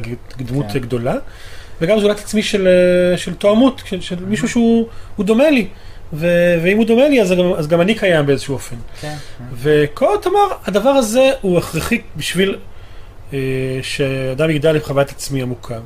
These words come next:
Speaker 1: וכשפוגשים נרקסיסט, הסיפור שלו לא, לא שיש לו עצמי חזק, להפך, יש לו עצמי מפורר. ועצמי מפורר כי לא היה לו זולתי עצמי. הוא אומר, אם ניתן לו חוויה עמוקה של זולת עצמי,
Speaker 2: Mm.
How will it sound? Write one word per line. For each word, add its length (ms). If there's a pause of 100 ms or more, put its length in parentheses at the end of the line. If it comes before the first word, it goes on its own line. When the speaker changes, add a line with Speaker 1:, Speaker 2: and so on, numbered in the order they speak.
Speaker 1:
וכשפוגשים 840
נרקסיסט, 480 (720)
הסיפור 440
שלו 220
לא, 80 (160)
לא 120
שיש 180
לו 80
עצמי 340
חזק, 400
להפך, 240
יש 60
לו 60
עצמי 260
מפורר. 380 (580)
ועצמי 320
מפורר 340
כי 180
לא 140
היה 240
לו 120
זולתי 360
עצמי. 340 (500)
הוא 100
אומר, 180
אם 220
ניתן 380
לו 200 (840)
חוויה 380
עמוקה 420
של 280
זולת 320
עצמי, 460 (380)
Speaker 2:
Mm. 20